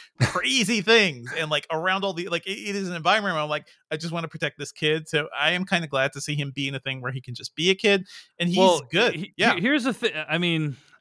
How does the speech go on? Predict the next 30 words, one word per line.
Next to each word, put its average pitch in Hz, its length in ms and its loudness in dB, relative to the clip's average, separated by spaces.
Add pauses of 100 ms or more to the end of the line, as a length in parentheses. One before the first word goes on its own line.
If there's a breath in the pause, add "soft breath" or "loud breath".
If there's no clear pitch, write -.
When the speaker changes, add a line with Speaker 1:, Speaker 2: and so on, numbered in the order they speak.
(260)
Speaker 2:
Yep. 165 200 2
Speaker 3:
I, 165 280 -2
I 156 120 2
have 208 120 2
to 170 60 -12
say, 175 400 0
I, 143 400 -2 (140)
I 143 80 -2
think 233 260 -2
he 185 220 -4
is 160 60 2
a 156 60 0
very 156 180 2
talented 147 400 -4
actor, 120 560 -2 (220 soft breath)
and 147 80 -2
Speaker 2:
Yep. 143 80 6
Speaker 3:
he's 127 100 0
great 151 180 4
in 127 100 0
Euphoria. 113 640 0 (320 soft breath)
Unfortunately, 160 600 2
I 135 60 2
think 147 180 -4
he's 139 200 -4
horribly 151 560 0
miscast 123 560 -2
in 98 60 -14
this 92 160 -16
movie. 95 300 -20